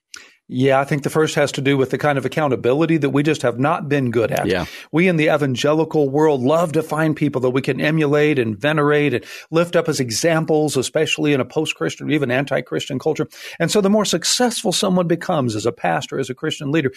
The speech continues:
Speaker 1: the less accountability it seems they have. The less it seems that others are willing to ask the hard questions of a Nathan to a David and
Speaker 2: Mm.
Speaker 1: willing to hold them accountable to the issues.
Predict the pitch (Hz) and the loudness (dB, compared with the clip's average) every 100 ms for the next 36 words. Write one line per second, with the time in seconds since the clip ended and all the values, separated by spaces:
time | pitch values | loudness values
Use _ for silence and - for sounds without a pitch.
0 | - - 160 160 214 202 208 202 143 143 | -8 -4 0 2 2 0 0 0 0 0
1 | 214 131 117 - 147 156 - 127 147 190 | 0 0 -2 0 0 0 0 0 0 -2
2 | - _ _ _ 143 139 185 170 160 - | -8 _ _ _ 0 2 2 0 -2 0
3 | 196 185 143 151 170 147 131 156 196 175 | 2 2 2 2 2 0 2 2 4 2
4 | 156 170 170 - - - 175 160 - - | 2 0 0 -2 -2 0 0 0 -4 0
5 | 151 151 - 120 110 117 117 127 156 165 | 0 0 -4 -4 -2 0 0 2 2 2
6 | 143 135 120 127 113 120 143 127 117 113 | 0 0 0 0 0 2 2 2 0 0
7 | 131 127 110 - 151 185 196 143 156 185 | 2 2 0 -2 0 2 2 2 2 2
8 | 170 147 - 175 165 147 143 143 131 156 | 2 -2 -4 -2 0 0 -2 -2 -2 -2
9 | 139 | -2